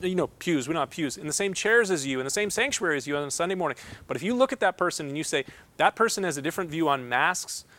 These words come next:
or vaccines than you do, and they are stupid, and they're scared, and they're a lemming, or they're a communist, or they're a fool," that's carnal. That's not Christ-like.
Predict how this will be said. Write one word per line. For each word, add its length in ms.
or 160
vaccines 800
than 200
you 160
do, 320
and 240
they 180
are 120
stupid, 760
and 140
they're 140
scared, 540
and 100
they're 100
a 80
lemming, 420
or 200
they're 160
a 40
communist, 600
or 80
they're 180
a 60
fool," 420
that's 220
carnal. 360
That's 240
not 160
Christ-like. 540